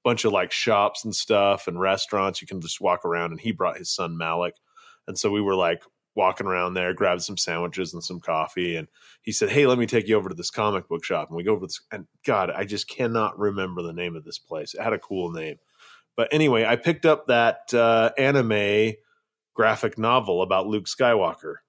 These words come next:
And if my phone wasn't updating, 'cause I got a new <laughs> phone tonight, I could tell you, I took a picture of it, but I think it's called The Legend of Luke Skywalker. It's in that anime style.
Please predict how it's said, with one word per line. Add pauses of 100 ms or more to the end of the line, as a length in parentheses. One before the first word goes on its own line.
(240)
And (600)
if
my
phone
wasn't
updating,
'cause
I
got
a
new
<laughs>
phone
tonight,
I
could
tell
you, (240)
I
took
a
picture
of
it,
but
I
think
it's
called
The
Legend
of
Luke
Skywalker.
It's
in
that
anime
style.